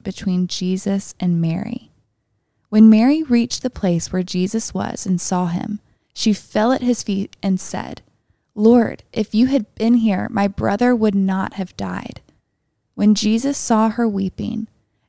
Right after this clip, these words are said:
and the Jews who had come along with her also weeping, he was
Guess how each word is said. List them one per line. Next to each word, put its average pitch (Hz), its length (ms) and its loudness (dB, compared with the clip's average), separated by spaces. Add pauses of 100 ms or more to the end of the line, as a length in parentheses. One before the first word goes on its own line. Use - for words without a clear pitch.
and 208 140 4
the 202 60 4
Jews 208 440 0
who 254 100 -2
had 247 160 0
come 214 200 -2
along 196 320 0
with 185 220 -4
her - 220 -4
also 196 440 -2
weeping, 185 580 -6 (400)
he 233 160 0
was 220 240 2